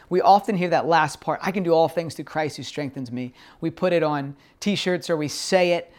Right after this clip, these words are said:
um, but the, the context of this is Paul talking about how in times of lack and in times of much, he's able to draw from the Lord. He's not focused on the natural things,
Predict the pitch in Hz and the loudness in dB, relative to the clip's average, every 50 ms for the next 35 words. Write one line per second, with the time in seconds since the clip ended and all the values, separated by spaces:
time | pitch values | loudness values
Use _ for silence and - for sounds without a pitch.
0 | _ - _ _ - 151 147 147 143 143 143 147 147 143 135 - 156 143 175 170 | _ -20 _ _ -2 0 0 2 0 0 -2 -4 -6 -10 -10 -12 -4 -2 -2 -2
1 | - - 185 160 143 175 - - 170 151 156 - - - 185 180 196 262 247 - | -2 -10 -16 -10 -8 -8 -8 -8 -8 -8 -8 -6 -4 -4 0 0 2 2 2 4
2 | 190 170 156 - - 160 147 139 151 151 143 - - - - - _ - 170 160 | 2 2 2 2 -4 -6 -4 -2 -2 -2 -2 -6 -12 -20 -20 -20 _ -4 -4 -4
3 | - - - - 214 208 208 - - - 208 190 220 220 226 - 214 180 165 147 | -4 -4 2 6 6 6 6 6 2 -2 0 2 2 2 2 0 -2 -2 -2 0
4 | 151 147 147 147 147 - - - - - - - - 165 165 180 - - - 196 | 0 2 2 2 0 -2 -8 -18 -20 -20 -10 -2 2 4 4 2 2 -2 -4 -2
5 | 190 190 156 - - 180 180 190 196 202 156 175 160 135 151 156 156 170 175 175 | -2 -2 -4 -2 0 2 2 2 0 0 -2 -2 -2 -2 -4 -2 0 2 4 4
6 | 160 147 170 - - - _ _ _ _ _ _ _ - - 196 220 226 220 208 | 4 4 2 -2 -8 -20 _ _ _ _ _ _ _ -8 -4 -2 0 0 0 -2
7 | 180 - 185 165 165 165 165 160 143 - 160 165 143 131 143 156 160 170 175 170 | 0 0 0 0 0 0 -2 -4 -6 -4 -2 -2 -2 -4 -8 -8 -2 0 2 2
8 | 131 107 143 - - - - _ _ _ _ _ _ - 190 190 160 165 - - | 2 0 -2 -8 -12 -14 -16 _ _ _ _ _ _ -4 -4 -2 -4 -4 -2 0
9 | 165 175 175 175 160 165 165 160 - - - 170 156 151 147 - - - 156 143 | 0 0 2 0 0 0 0 -2 -4 -6 -8 -6 -6 -6 -6 -8 -12 -16 -14 -10
10 | 139 151 156 165 170 175 180 175 151 - 156 156 143 143 147 151 135 139 156 139 | -6 0 2 4 6 6 6 4 4 0 -6 -6 -4 -2 -2 -2 -2 -4 -4 -6
11 | 147 156 165 170 175 - - - 180 180 175 175 180 151 - 147 160 151 147 143 | -6 -2 0 0 0 -2 -2 0 2 2 2 0 -4 -6 -6 -6 -6 -4 -4 -4
12 | 139 139 139 139 147 151 139 - - - 196 196 202 214 226 247 247 _ - - | -6 -4 -4 0 0 0 0 -2 -4 -4 -2 0 0 0 -2 -4 -8 _ -8 -4
13 | 180 170 170 190 220 240 269 269 - | -4 -4 -2 -4 -6 -6 -8 -10 -12